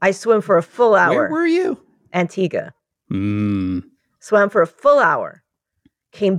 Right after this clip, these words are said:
Speaker 1: back up to our little, ev-, the, they weren't rooms. They, we, they each little, they were individual little houses.
Speaker 2: Okay.
Speaker 1: So it was like a little hut.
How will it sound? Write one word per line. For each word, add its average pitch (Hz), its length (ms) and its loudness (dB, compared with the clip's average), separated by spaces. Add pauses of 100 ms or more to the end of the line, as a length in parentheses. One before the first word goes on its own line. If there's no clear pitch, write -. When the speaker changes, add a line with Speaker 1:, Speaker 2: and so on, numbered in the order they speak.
Speaker 1:
back 254 280 0
up 262 160 -4
to 220 120 -6
our 226 180 0
little, 202 360 2
ev-, 196 200 0 (100)
the, 214 180 -4 (160)
they 233 120 4
weren't 269 260 2
rooms. 220 240 0
They, - 180 -4
we, 147 180 -8
they 208 120 0
each 214 180 -6
little, 214 360 0
they 208 100 0
were 185 80 2
individual 226 720 2
little 185 180 2
houses. 190 640 -4 (280)
Speaker 2:
Okay. 113 360 -4
Speaker 1:
So - 100 -12
it 220 40 0
was 208 80 -2
like 208 120 2
a 185 40 2
little 220 440 2
hut. - 260 -2